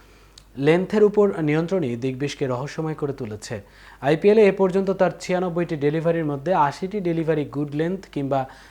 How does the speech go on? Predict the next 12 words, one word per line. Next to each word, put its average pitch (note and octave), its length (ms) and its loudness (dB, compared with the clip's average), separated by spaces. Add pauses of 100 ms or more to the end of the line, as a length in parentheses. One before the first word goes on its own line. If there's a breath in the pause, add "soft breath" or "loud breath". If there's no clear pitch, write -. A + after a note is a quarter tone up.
(140 loud breath)
তার C#3+ 160 0 (120)
একটু D#3 260 -2
পিছনে B2+ 420 -6
পড়েছে। G#2 400 -12 (340 loud breath)
এই C3 200 0
আশিটি G3+ 420 0
ডেলিভারিতে G3+ 560 2
মাত্র D#3 280 -2
পঁচানব্বই F3 540 -2
রান D3+ 160 0
দিয়েছেন C#3+ 360 -4
দিগ্গেশ। G2 420 -10